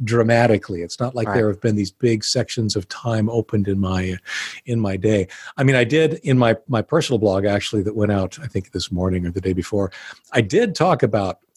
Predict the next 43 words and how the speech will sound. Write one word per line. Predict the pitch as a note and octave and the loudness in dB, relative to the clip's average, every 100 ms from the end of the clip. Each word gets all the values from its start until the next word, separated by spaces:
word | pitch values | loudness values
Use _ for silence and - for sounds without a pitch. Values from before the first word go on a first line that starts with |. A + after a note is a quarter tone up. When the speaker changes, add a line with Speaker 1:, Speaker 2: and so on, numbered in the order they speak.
| _ - | _ -8
Speaker 1:
uh, | G#2 G#2 | -8 -4
you | A#2+ | -4
know, | F#2+ | -2
this | G#2+ G2+ _ | -2 -2 _
is | D#3 A3 D3 G#2 | 2 4 4 0
an | F#2 | 0
opportunity | B2+ C3 G2+ - C#3 A2 G2 | 2 2 0 0 2 2 0
to | - | -2
learn. | G#2 A2 F#2 | -2 0 0
I | |
mean, | F2 F#2+ | -2 -4
if | F#2 | -4
you're | F#2+ | 0
going | A2+ G3+ | 4 4
to | A#2+ | 2
be | G2+ | 0
stuck, | - - D#3+ B2+ - - _ - _ - | -2 0 0 0 -4 -20 _ -20 _ -10
uh, | G2 - - | -10 -6 -2
at | C#3 - | -2 0
home | A2 A2 G#2+ A2 - | 2 4 4 2 -4
and | G2+ | -4
you're | F#2+ | -2
not | G#2+ B2 | 0 -2
sure | - C3 | 0 2
what | A#2 A2 | 4 2
to | G#2 | 2
do | A2 | 2
with | G#2+ | 2
yourself, | - - G#2 F#2+ | 0 -2 -2 -2
and | G2 | -6
you | |
do | E2+ A#2 | 0 4
have | A2 A2 | 4 2
an | |
ex-, | G#2 G2+ - | -2 -4 -8
you | G2+ | -10
know, | F2+ | -6
the | G2+ | -4
opportunity, | G2 G2 F2+ C3+ C3+ G2+ F2+ - - - - | -4 -6 -4 0 2 0 -4 -8 -18 -10 -2
this | A2+ | 2
is | A#2+ | 4
a | A2 | 4
wonderful, | F#2+ F2+ A#2 C3 C#3+ A#2+ G#2+ - E2+ | 2 2 2 2 2 2 0 -4 -12